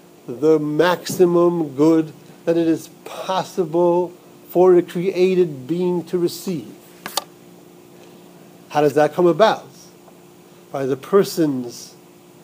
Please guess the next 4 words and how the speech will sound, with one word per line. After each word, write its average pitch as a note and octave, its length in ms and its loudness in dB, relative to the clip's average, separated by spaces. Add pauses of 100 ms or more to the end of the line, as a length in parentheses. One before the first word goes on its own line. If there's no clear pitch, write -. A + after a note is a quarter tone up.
(380)
likening E3+ 560 4
himself, C#3 540 -4 (440)
attaching E3+ 580 -6
himself, C3 580 -4